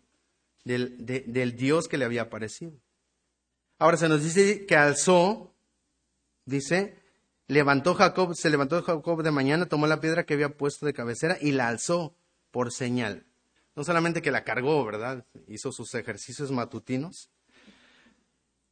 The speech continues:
No, de, cuando se dice que la alzó, eh, quiere decir que la puso en, en alto.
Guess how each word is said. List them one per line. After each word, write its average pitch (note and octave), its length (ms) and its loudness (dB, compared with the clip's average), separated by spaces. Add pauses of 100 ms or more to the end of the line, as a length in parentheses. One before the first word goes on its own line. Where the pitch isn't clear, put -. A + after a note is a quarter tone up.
(120)
No, G3+ 320 2
de, E3+ 120 -4
cuando F#3 240 2
se E3 100 -4
dice A3 140 0
que A#3+ 120 6
la F#3 80 8
alzó, G#3 420 6
eh, G3 80 4
quiere G3+ 200 6
decir G3 200 2
que G#3 80 6
la E3 180 6
puso G3 640 6
en, D3+ 400 2
en D3 220 2
alto. F3+ 360 4